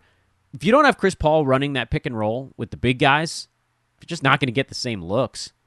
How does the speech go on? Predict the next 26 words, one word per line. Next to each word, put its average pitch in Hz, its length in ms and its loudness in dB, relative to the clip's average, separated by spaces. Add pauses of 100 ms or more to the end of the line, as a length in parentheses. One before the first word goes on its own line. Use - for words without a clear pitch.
(880)
We'll 233 140 0
see, 131 220 -2
though. 85 260 -6 (800)
We'll 143 160 0
see. 87 360 -8
I 156 120 4
don't 170 180 4
think 147 140 -2
it's - 140 -6
good 98 160 -6
for 95 100 -10
those 87 220 -8
guys, 90 340 -4
and 82 240 -12 (1900)
I 98 120 -10
don't 170 160 0
think 254 120 0
I'm 262 140 0
wrong 233 220 4
about 95 280 -4
that, 95 280 -2 (320)
but, 98 360 -4
uh, 98 280 0
we'll 110 140 -4
find 101 320 -4
out. 76 220 -10